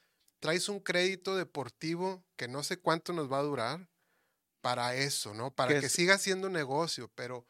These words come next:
Speaker 1: yo voy a lo mismo. Esto es fútbol. En el fútbol tienes que dar resultados.
Speaker 2: Totalmente.
Speaker 1: Tienes que estar presente en las finales.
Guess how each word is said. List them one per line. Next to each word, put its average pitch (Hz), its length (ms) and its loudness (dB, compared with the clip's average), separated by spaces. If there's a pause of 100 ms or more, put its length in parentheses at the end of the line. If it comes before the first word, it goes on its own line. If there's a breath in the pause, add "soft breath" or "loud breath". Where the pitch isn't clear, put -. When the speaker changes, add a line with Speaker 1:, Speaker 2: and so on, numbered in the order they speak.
(240)
Speaker 1:
yo 127 160 -10
voy 151 140 0
a 160 40 -2
lo 143 120 -2
mismo. 143 380 -6
Esto 143 280 -6
es 160 140 -4
fútbol. 143 760 -4
En 127 140 -12
el 117 100 -10
fútbol 151 400 -4
tienes 156 180 -8
que 151 120 -4
dar 143 120 0
resultados. 127 800 -6
Speaker 2:
Totalmente. 147 540 2
Speaker 1:
Tienes 139 280 0
que 160 100 -6
estar 139 320 -2
presente 143 560 -2
en 147 80 -4
las 131 160 -4
finales. 120 680 -6